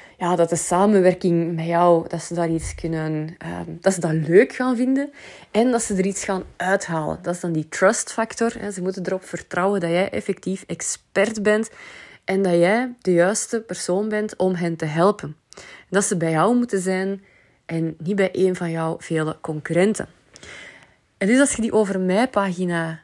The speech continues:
leest, stel je dan de vraag: die know, like, trust factor, is mijn websitebezoeker daar nu een eind in opgeschoten?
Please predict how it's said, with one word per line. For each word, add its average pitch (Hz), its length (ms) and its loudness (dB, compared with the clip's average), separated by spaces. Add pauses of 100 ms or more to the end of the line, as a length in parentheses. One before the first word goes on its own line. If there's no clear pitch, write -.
(120)
leest, 165 840 2
stel - 260 0
je 262 100 4
dan 175 200 -2
de 156 100 -6
vraag: 175 420 -2
die 180 180 -2
know, 185 600 2
like, 165 300 -4
trust - 420 -2
factor, 196 460 -4 (400)
is 302 260 4
mijn 202 400 0
websitebezoeker 196 960 -4
daar 175 220 -4
nu 202 320 0
een 175 180 -8
eind 175 380 -4
in 170 220 -4
opgeschoten? 156 840 -6